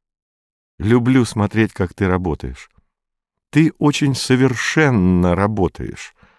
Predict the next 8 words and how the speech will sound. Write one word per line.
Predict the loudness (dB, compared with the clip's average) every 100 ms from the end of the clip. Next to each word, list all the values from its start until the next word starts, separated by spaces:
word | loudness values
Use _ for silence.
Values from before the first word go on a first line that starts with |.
| _ _ _ _ _
Ты | 0 4
не | 4
делаешь | 4 4 4 2
ни | 2 4
одного | 4 4 2 4 4
лишнего | 2 0 -2 -2
движения». | 0 -2 -2 -4 -4 -8 -12 _ _ _ _ _ _ _ _ _ _ -6
«Как | -4 -4